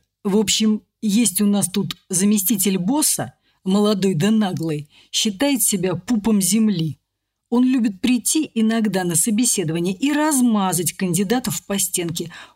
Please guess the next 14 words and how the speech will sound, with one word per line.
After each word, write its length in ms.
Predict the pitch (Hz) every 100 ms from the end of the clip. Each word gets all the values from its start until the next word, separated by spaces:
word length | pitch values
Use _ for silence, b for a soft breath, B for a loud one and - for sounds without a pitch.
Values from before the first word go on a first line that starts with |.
| _ -
Поля, 520 | 202 208 233 147 - _ -
с 140 | -
ним 240 | 180 190 190
надо 260 | 202 190
держать 520 | 175 214 180 165 165
ухо 260 | 170 - 175
востро». 540 | 180 196 - 170 143 - _ _ _ _ _ _
«В 60 | -
смысле?» 560 | - 254 226 - 143 139 _ _ _ _ _ _ _
«Он 260 | 202 208 180
вопросы 800 | 185 180 202 254 311 - 143 - _ -
непрофессиональные 1300 | 196 240 277 269 277 - 311 302 302 302 196 175 165
станет 420 | - 185 170 165
задавать. 600 | 147 170 185 160 147 -